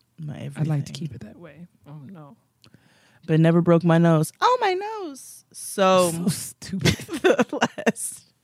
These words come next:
Speaker 1: the last embarrassing story I have. Okay, so this is also a throwback embarrassing story. So I wanna say it was maybe, like, sixth or seventh grade, and it was this girl.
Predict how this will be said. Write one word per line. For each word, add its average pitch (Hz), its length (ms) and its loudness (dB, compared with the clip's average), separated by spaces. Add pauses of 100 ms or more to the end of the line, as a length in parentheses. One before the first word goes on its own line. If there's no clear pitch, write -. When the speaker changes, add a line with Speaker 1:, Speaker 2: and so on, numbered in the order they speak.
(760)
Speaker 1:
the 220 180 6
last 226 460 4
embarrassing 160 640 0
story 135 440 0
I 131 120 6
have. 123 600 -4 (560)
Okay, 135 460 -6
so 139 460 2
this 151 180 -4
is 151 100 -2
also 135 380 2
a 131 60 4
throwback 123 540 -2 (720)
embarrassing 131 600 -2
story. 120 400 -8
So 127 400 -8 (520)
I 147 100 -10
wanna 180 280 0
say 196 200 -6
it 175 60 -4
was 151 220 -8
maybe, 151 300 -10
like, 127 220 -14
sixth - 380 -14
or 139 100 -14
seventh 135 460 -16
grade, 135 320 -12
and 135 100 -12
it 127 40 -12
was 127 200 -14
this 120 160 -18
girl. 143 640 -4